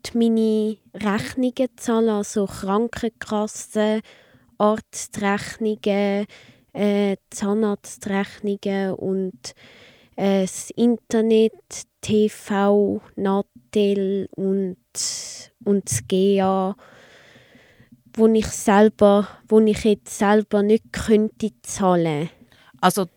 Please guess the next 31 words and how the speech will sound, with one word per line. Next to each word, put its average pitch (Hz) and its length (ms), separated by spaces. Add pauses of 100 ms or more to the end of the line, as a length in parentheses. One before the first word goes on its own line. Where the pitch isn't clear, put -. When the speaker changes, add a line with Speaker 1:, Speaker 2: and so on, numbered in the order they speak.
(160)
Speaker 2:
finanziell 190 880
dir 202 200
nicht 180 220
könntest 170 540
leisten, 151 280
Speaker 1:
Ja, 185 360
Speaker 2:
das 185 320
zu - 160
Speaker 1:
genau, 165 560
Speaker 2:
zahlen? 160 200
Speaker 1:
ja. 180 320 (680)
Speaker 2:
Und 202 160 (120)
dann, 202 260
ah, 190 80
muss 202 200
ich 202 60
gerade 185 200
nachfragen, 196 480 (100)
das 185 200
bezahlt 175 640
dann 185 160
die 190 100
Beiständin 185 520
aus 160 120
ihrem 165 160
privaten 156 760
Vermögen, 254 500
oder? 247 140
Speaker 1:
Nein, 240 520 (340)
das - 360
zahlt 247 360